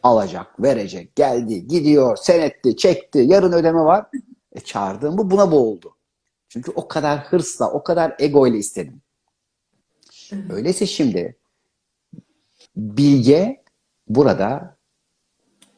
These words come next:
Speaker 1: sade, kanaatkar ve mütevazıdır. Yani herhangi bir alanda aşırıya gitmek bencilliktir.
Speaker 2: Evet.
Speaker 1: Herhangi bir şeyi aşırı istemek bencilliktir.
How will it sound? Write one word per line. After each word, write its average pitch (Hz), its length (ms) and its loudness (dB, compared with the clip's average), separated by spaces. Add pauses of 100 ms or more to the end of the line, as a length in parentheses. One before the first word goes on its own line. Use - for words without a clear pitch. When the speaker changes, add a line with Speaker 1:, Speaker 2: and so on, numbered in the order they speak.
(260)
Speaker 1:
sade, 131 840 -4 (1600)
kanaatkar 101 1080 -8 (600)
ve 101 520 -2 (220)
mütevazıdır. 87 1080 -8 (840)
Yani 160 480 0 (120)
herhangi 190 520 2
bir 180 200 2
alanda 98 580 -4 (380)
aşırıya 208 460 2
gitmek 202 520 0
bencilliktir. 143 1000 2 (840)
Speaker 2:
Evet. - 120 -16
Speaker 1:
Herhangi 185 380 2
bir 175 40 2
şeyi 175 340 0
aşırı 175 440 -4
istemek 143 560 -4
bencilliktir. 107 960 -4